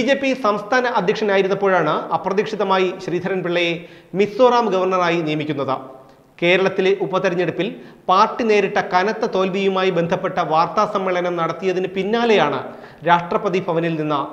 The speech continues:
മിസോറാം ഗവർണറായി നിയമിച്ചുകൊണ്ടുള്ള അറിയിപ്പ് രണ്ടായിരത്തി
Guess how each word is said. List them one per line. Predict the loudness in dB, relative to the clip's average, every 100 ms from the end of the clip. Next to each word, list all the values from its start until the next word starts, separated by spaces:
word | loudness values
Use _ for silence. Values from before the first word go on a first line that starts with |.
| -6
മിസോറാം | -4 -2 0 0 0
ഗവർണറായി | 0 -2 -2 -2 -2
നിയമിച്ചുകൊണ്ടുള്ള | -2 -2 -2 -4 -2 0 0 -2 -2
അറിയിപ്പ് | -2 -2 -2 -2 -2 -10 -14 -4
രണ്ടായിരത്തി | 0 4 2 0